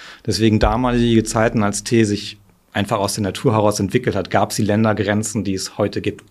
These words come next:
gab's natürlich so nicht. Aber die Region, die heutige Region, wo die Ursprünge des Tees, das heißt, wo die Teepflanze herkommt, so vermutet werden,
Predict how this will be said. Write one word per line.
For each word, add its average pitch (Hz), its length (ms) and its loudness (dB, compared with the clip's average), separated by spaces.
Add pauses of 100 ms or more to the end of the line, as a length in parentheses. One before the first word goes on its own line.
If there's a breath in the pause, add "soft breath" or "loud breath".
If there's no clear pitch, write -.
(120)
gab's 101 280 -4
natürlich 82 340 -6
so 87 100 -8
nicht. 85 340 -8 (520 loud breath)
Aber 110 260 2
die 113 160 2
Region, 120 720 4
die 98 140 -2
heutige 143 580 2
Region, 135 640 2
wo 107 320 2
die - 300 -6
Ursprünge 147 440 2
des 135 200 2
Tees, 135 420 0
das 110 120 -12
heißt, 98 180 -4
wo 101 40 -8
die 95 120 0
Teepflanze 107 640 0
herkommt, 120 500 0
so 113 40 -10
vermutet 120 480 0
werden, 139 420 2